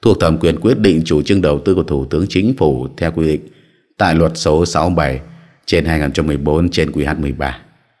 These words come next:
Tuy nhiên, ngày mười bốn tháng mười hai năm hai nghìn không trăm mười lăm, Văn phòng Chính phủ mới chỉ có công văn số hai nghìn sáu trăm bảy mươi tám trên V P C P D M D N. Thông báo ý kiến của Thủ tướng Chính phủ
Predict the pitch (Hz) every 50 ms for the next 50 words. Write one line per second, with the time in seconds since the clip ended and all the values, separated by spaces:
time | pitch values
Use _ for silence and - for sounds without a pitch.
0 | _ _ _ _ _ _ _ _ _ - 127 127 123 120 113 101 82 76 73 71
1 | 69 67 71 85 82 - 104 107 107 90 76 73 92 107 110 107 107 107 107 107
2 | 110 113 101 101 95 73 71 71 - 110 90 78 71 69 69 78 87 98 98 98
3 | 95 - - - - 73 82 82 82 80 80 76 73 67 67 - 80 85 87 -
4 | 80 76 67 69 67 67 - - - _ _ _ - 87 85 82 90 85 - 87
5 | 76 - 73 69 85 80 82 76 76 76 73 71 - 76 76 76 82 90 - -
6 | - - - - - 78 78 76 76 73 69 65 - - 73 73 73 - 78 73
7 | 73 71 69 67 67 69 - 73 73 73 76 85 82 - - 85 80 78 76 -
8 | - - - - - - _ - - 87 85 69 78 78 76 - - 80 76 73
9 | - 90 90 87 82 73 - - - - - - - _ - - 82 82 80 80
10 | 78 78 76 71 69 69 67 71 78 76 71 73 71 71 67 67 - - - _
11 | _ _ _ _ _ _ _ _ _ _ _ _ _ _ _ _ _ _ _ _
12 | _ _ _ - 120 110 107 104 101 101 101 107 107 104 92 87 92 101 - 85
13 | 73 71 69 - 73 69 67 - 78 82 82 - 80 80 85 82 87 76 69 67
14 | 67 65